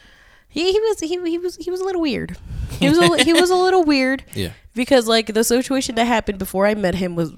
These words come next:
Speaker 1: was very weird. It wasn't weird. It was, it was a little tragic, but, like, it was weird he, how he was coping with it.
Speaker 2: Mm-hmm.
Speaker 1: So I was just like, "I don't, I don't wanna be in, in the middle of this." So, um, what you call it?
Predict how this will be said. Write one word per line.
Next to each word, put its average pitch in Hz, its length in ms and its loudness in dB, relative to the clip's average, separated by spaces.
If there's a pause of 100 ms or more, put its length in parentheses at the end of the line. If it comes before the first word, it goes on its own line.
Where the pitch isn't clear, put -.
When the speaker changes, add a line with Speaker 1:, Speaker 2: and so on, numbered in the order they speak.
Speaker 1:
was 160 340 -6
very 262 540 0
weird. 175 580 -4
It 262 140 4
wasn't 302 320 0
weird. 196 180 -2
It 196 60 -2
was, 226 240 -2
it 202 100 -2
was 226 140 -2
a 247 60 -6
little 254 200 -2
tragic, 185 540 0
but, 202 100 6
like, 190 280 0 (720)
it 180 140 -2
was 226 160 0
weird 247 200 0
he, 214 260 -4 (120)
how 208 180 -2
he 202 100 -8
was 190 140 -4
coping 226 600 0
with 285 220 -2
it. 349 340 -4
Speaker 2:
Mm-hmm. 110 240 -14 (440)
Speaker 1:
So - 180 -2
I 226 120 4
was 233 140 -4
just 214 100 -6
like, 214 140 -4
"I 175 60 -8
don't, 226 220 -10
I 196 40 -10
don't 226 60 -6
wanna 254 140 -4
be 208 100 -6
in, 156 140 -8 (100)
in 170 140 -6
the 156 40 -6
middle 151 360 0
of 143 100 -6
this." 156 400 -4 (220)
So, 208 420 4
um, 180 520 -2 (1300)
what 196 220 -2
you 196 80 -6
call 180 200 -2
it? - 120 -8